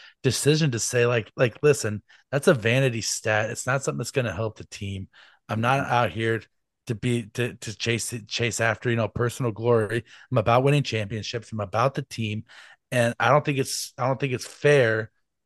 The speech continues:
for me to chase these sixteen yards and risk getting injured ahead of a playoff push when my team's gonna need me, especially, you know, we're talking,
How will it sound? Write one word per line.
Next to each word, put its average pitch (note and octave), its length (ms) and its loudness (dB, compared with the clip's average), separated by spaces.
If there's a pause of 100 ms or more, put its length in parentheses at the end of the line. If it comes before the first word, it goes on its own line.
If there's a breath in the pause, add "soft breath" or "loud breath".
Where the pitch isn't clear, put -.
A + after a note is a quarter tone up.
(100)
for B2+ 80 -2
me C3+ 160 0
to B2 60 -2
chase B2+ 360 0
these A#2 160 -4
sixteen A#2+ 480 -6
yards A2+ 260 0
and G2 100 -6
risk G#2+ 220 -4
getting G#2+ 220 -6
injured A#2 600 2 (480)
ahead A2 260 2
of A2 80 2
a G2 60 -6
playoff A#2+ 480 0
push G#2+ 260 -6
when A2+ 80 -4
my G2+ 100 -4
team's G#2+ 260 -6
gonna G2+ 180 -6
need A2+ 240 -4
me, G2+ 180 -8 (260 loud breath)
especially, G3 460 4
you D3+ 120 0 (340)
know, C#3 200 2
we're B2+ 140 -6
talking, A2+ 460 0